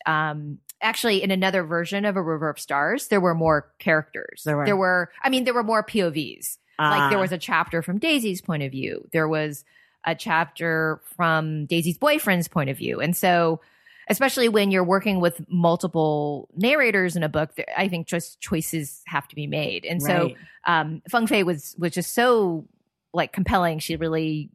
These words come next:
Speaker 1: livened up every scene that she was in. But in, in some ways, maybe, um, it was to her benefit because, like, the book sets her up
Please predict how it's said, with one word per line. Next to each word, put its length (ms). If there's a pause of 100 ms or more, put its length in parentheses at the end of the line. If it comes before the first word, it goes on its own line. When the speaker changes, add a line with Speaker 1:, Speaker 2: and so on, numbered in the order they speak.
(140)
Speaker 1:
livened 400
up 160
every 220
scene 320
that 160
she 120
was 200
in. 400 (400)
But 120
in, 140
in 80
some 180 (200)
ways, 180
maybe, 800
um, 420 (720)
it 260
was 280
to 120
her 60
benefit 300
because, 240
like, 300 (640)
the 80
book 540 (400)
sets 400
her 200
up 240